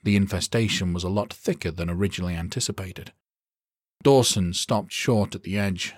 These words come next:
staring at the dozens of creatures moving through the cars. "Poor fuckers must have wandered in there and couldn't figure out how to get out,"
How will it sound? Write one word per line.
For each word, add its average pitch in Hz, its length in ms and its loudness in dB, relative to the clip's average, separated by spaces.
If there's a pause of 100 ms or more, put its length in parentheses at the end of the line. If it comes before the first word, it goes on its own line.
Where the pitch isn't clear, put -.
staring 101 520 0
at 95 80 -6
the 92 80 -6
dozens 92 460 0
of 85 80 -8
creatures 98 500 -4
moving 98 400 2
through 95 180 -4
the 87 100 -4
cars. 92 400 -2 (840)
"Poor 151 380 4
fuckers 151 800 -4
must 143 300 0
have 139 180 0
wandered 135 380 0
in 139 180 0
there 143 200 0
and 135 120 0
couldn't 139 260 0
figure 131 280 0
out 139 200 0
how 139 140 0
to 139 80 -2
get 139 200 0
out," 143 340 0